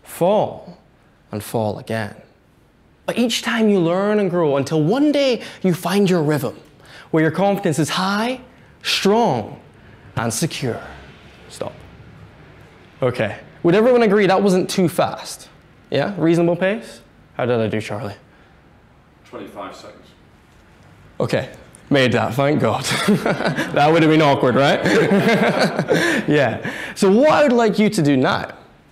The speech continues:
Speaker 1: is have a bash at making your own teaser. But of course, to do that, you're gonna have to have a speech. So we're gonna create one together right now. For this, I'm gonna need you to find, get into partners, or threes if you like.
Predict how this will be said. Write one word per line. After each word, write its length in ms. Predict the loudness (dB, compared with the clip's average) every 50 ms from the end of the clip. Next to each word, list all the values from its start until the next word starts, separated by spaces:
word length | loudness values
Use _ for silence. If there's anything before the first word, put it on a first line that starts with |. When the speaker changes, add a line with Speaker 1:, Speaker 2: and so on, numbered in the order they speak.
| _ _ -4
Speaker 1:
is 120 | -2 -2 0
have 180 | 0 0 0
a 80 | 0 0
bash 360 | 2 2 0 0 0 -2 -2
at 60 | -2
making 380 | 0 0 0 0 0 0 0 2
your 180 | 2 0 2
own 500 | 2 2 4 4 2 2 0 -2 -4 -4 -8 -14 -20 -20 _ _ _ -8
teaser. 500 | -2 0 2 2 2 2 0 -6 -10 -14 -20 -20 _ _ _ _ _ _ _ _ _ _ _ _ _ _ _ -2
But 120 | 0 0
of 140 | 0 0 0
course, 260 | 0 2 2 0 0
to 120 | 0 0
do 240 | 2 4 4 4 4 4
that, 260 | 4 2 2 0 0
you're 100 | 0 0
gonna 220 | 2 2 0 0
have 240 | 0 -2 -4 -2 -2
to 100 | -4 -2
have 240 | -2 0 0 0 -2
a 60 | -4
speech. 680 | -6 -8 -10 -6 -6 -6 -6 -6 -8 -8 -8 -8 -8 -12 _ _ _ _ -20 -20 -20 -20 -18 -6
So 120 | -2 0 2
we're 100 | 4 4
gonna 180 | 4 4 2 2
create 400 | 0 0 0 2 2 2 0 0
one 220 | 0 0 0 0
together 600 | 0 0 0 2 2 2 2 0 0 -2 -4 -6 -8 -12 -20 -20 -20 -14 -8
right 400 | -4 0 2 2 2 0 0 -2
now. 280 | -2 -4 -4 -4 -8 -14 -16 -20 _ _ _ _ _ _ -20 -20 -20 -20 -20 -20 -20 -20 -20 -20 -20 -20 -20 -20 -20 -20 _ _
For 160 | 2 2 4
this, 180 | 4 4 2 0
I'm 160 | 2 2 4
gonna 160 | 4 4 4
need 240 | 4 4 4 4 2
you 80 | 2 2
to 120 | 0 -2
find, 280 | -2 0 -2 -2 0 0 0
get 100 | 0 0
into 220 | 0 -2 -2 -4
partners, 480 | -4 0 0 0 0 0 -2 -2 0 0
or 200 | 2 2 2 0
threes 380 | 0 0 2 2 2 2 0
if 160 | -2 -2 -2 -4
you 60 | -4
like. 400 | -2 -4 -4 -4 -6 -10 -18